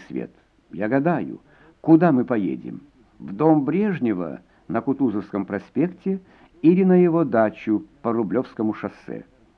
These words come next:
Но машина проскакивает известный всей Москве дом на Кутузовском проспекте, в котором находятся двухэтажные городские квартиры Брежнева, Андропова, Кириленко, Щелокова, и, не доезжая поворота на Рублевское шоссе,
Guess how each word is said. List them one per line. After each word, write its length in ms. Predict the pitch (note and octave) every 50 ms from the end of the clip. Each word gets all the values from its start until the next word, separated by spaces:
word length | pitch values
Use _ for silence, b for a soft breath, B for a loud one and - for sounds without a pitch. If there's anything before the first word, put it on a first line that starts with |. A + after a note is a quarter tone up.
| _ _ _ _ _ _ _ _
Но 160 | - D2 G#2+
машина 500 | B2+ C3+ C#3 C3+ - D#3+ D#3+ D3+ C#3+ C#3+
проскакивает 960 | C#3 - - C3+ C3+ - - - C3+ C3 C3 - B2+ A#2+ B2 B2 A#2 A#2+ B2
известный 720 | A2+ G2+ D#2+ D2 C#2+ B2 C3 B2 - - - A#2 A#2+ A#2+
всей 320 | A2 - - - A#2 B2 A2
Москве 440 | A2 A2+ A2 - _ F#2+ G2+ G#2+ G2+
дом 360 | E2+ F#2 A#2 B2 A#2+ A2+ G#2+
на 100 | G#2 G2+
Кутузовском 680 | G#2+ G#2 F#2 - C3 B2+ G#2+ G#2+ G2+ - - F#2+ F2+
проспекте, 800 | F2+ - D2 - _ _ - C3 E3+ E3+ F3 - _ E3 E3+ E3+ E3+ B B B B B B B B
в 60 | _
котором 400 | - B2 B2 - D3 C#3+ C#3+ C#3
находятся 560 | C#3 C#3 C3+ - C#3+ C#3 C3 C3 - - B2 A2
двухэтажные 800 | A2 B2+ B2 - B2 A#2 - A#2+ A#2+ A#2+ G#2+ G2+ A2 A2+ A2+ G#2+
городские 520 | G#2+ G#2+ A2+ G#2+ - - - A#2 A2 G#2+
квартиры 460 | G2+ - G#2+ G#2 F#2+ - G#2+ G#2 A2 G#2
Брежнева, 800 | E2+ - F#2 A#2+ C3 C3 C3 A2 A2+ A#2+ A#2 A2 A2+ A2+ A2+ - _ _
Андропова, 840 | - A2 A2 G#2+ F#2 G2 F#2 A#2+ C3+ C3+ C3+ C3 A#2+ A2+ A#2+ A2+
Кириленко, 840 | A2 - - A2 A#2+ B2+ A2+ A2 C3 C#3 C3+ B2 A#2+ - B2 A#2+ A#2 b b b b b b
Щелокова, 840 | - - - - - C3 C#3+ C#3 C#3 C3+ C3+ C3 B2 B2+ B2+ B2 B2 _ _ _ _ _ _ _ _ _
и, 100 | D#3+ F3+
не 120 | F#3 F3
доезжая 560 | D#3+ E3 E3 D#3 C#3 C3 A2+ C#3 E3+ E3 D3
поворота 540 | C3 - C#3 C3+ C#3+ D3 D3 D#3 C3+ - B2+
на 120 | B2 B2 B2
Рублевское 580 | B2 A#2+ A2+ C3 C3+ B2 - - - A#2+ A#2+
шоссе, 580 | A#2 - B2+ B2+ B2 - - - G#3+ A3+ F#3